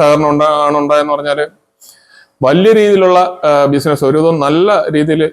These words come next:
ആ, ബിസിനസ്, ആ, നമുക്ക് നടന്നു. ബിസിനസ് നടന്നെന്ന് പറഞ്ഞാല് പിന്നെ വടക്കുന്നൊക്കെ തൃശ്ശൂര്, പാലക്കാട്, കോഴിക്കോട്, മലപ്പുറം, പിന്നെ അങ്ങനെയുള്ള സ്ഥലങ്ങളിൽ നിന്നാണ് കൂടുതൽ നമുക്ക് ആ ലാസ്റ്റ് വീഡിയോ കണ്ടതിന് ശേഷം പിന്നെ, ആ, ബിസിനസ് നടന്നത് കൂടുതലും. പിന്നെ,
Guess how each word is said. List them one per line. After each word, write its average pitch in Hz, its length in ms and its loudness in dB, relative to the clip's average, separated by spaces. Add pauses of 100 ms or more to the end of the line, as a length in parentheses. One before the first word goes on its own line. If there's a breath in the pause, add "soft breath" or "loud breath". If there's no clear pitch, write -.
(140)
ആ, - 20 2 (200)
ബിസിനസ്, 135 400 -4 (200)
ആ, 117 160 -2
നമുക്ക് 120 240 0
നടന്നു. 113 240 -2 (260)
ബിസിനസ് 123 320 -4
നടന്നെന്ന് 127 320 0
പറഞ്ഞാല് 123 300 0 (840 loud breath)
പിന്നെ 113 300 0 (300)
വടക്കുന്നൊക്കെ 143 680 0 (140)
തൃശ്ശൂര്, 139 460 -2
പാലക്കാട്, 143 520 2
കോഴിക്കോട്, 143 440 0 (300)
മലപ്പുറം, 139 400 -2 (280)
പിന്നെ 123 260 -4 (920)
അങ്ങനെയുള്ള 151 420 0 (120)
സ്ഥലങ്ങളിൽ 151 360 0
നിന്നാണ് 143 300 -2
കൂടുതൽ 143 380 0 (100)
നമുക്ക് 127 300 -4 (300)
ആ 127 40 -2 (100)
ലാസ്റ്റ് 131 320 0
വീഡിയോ 139 280 2
കണ്ടതിന് 127 320 0
ശേഷം 117 220 -6
പിന്നെ, 117 180 -2 (520 soft breath)
ആ, 117 120 0 (100)
ബിസിനസ് 120 380 -2
നടന്നത് 104 340 0
കൂടുതലും. 107 360 0 (920)
പിന്നെ, 107 320 2